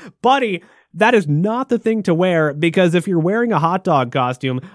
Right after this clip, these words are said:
the hot dog is way, way bigger than your micro penis. I'm just saying. I'm just saying. All right, and look at this. All dongs go to heaven.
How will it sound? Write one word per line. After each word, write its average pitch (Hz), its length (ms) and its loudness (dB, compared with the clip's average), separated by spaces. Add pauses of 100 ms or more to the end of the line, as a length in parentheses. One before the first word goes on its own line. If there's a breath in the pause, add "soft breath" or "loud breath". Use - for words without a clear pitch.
the 160 220 2
hot 196 320 0
dog 160 380 2
is 165 440 0
way, 320 1120 2
way 294 720 -2
bigger 247 460 0
than 190 200 -4
your 190 140 0
micro 180 420 0
penis. 107 640 -4 (640)
I'm 190 180 -6
just 220 280 -2
saying. 143 420 -4 (240)
I'm 120 160 -6
just 143 240 -2
saying. 107 340 -4 (640)
All 117 60 -6
right, 101 180 -4
and 117 100 -4
look 127 140 -2
at 117 80 -2
this. 92 320 -6
All 110 240 0
dongs 110 420 -2
go 117 200 0
to 92 100 -6
heaven. 104 400 -6